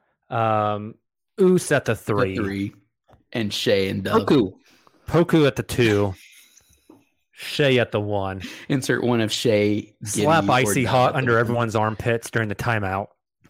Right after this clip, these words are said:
Speaker 1: So they just stand like this with their arms straight up and just block everything. Like,
Speaker 3: Arms out, Jacob, not up.
Speaker 1: I've been doing both of 'em.
Speaker 3: Okay,
Speaker 1: Waving
Speaker 3: jumping
Speaker 1: them.
Speaker 3: jacks.
Speaker 2: Jumping jacks.
Speaker 1: We would, uh, we would have to make the inflatable tube man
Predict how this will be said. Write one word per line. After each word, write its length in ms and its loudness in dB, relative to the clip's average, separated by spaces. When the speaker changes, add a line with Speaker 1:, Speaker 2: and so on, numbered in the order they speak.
Speaker 1:
So 120 -2
they 120 2
just 320 -6
stand 380 -2
like 180 0
this 280 -2
with 100 -2
their 160 0
arms 240 -2
straight 300 -2
up 260 -4
and 100 -2
just 160 -4
block 280 -2
everything. 360 -10
Like, 340 0
Speaker 3:
Arms 320 0
out, 260 0
Jacob, 380 -6
not 160 -6
up. 240 -6
Speaker 1:
I've 60 -10
been 100 -4
doing 180 2
both 220 2
of 100 -6
'em. 160 -8
Speaker 3:
Okay, 160 -4
Speaker 1:
Waving 200 0
Speaker 3:
jumping 240 -2
Speaker 1:
them. 60 -6
Speaker 3:
jacks. 140 0
Speaker 2:
Jumping 200 -4
jacks. 420 -8
Speaker 1:
We 200 2
would, 220 4
uh, 300 4
we 160 4
would 140 4
have 300 -2
to 140 -2
make 440 0
the 160 0
inflatable 760 0
tube 300 2
man 420 0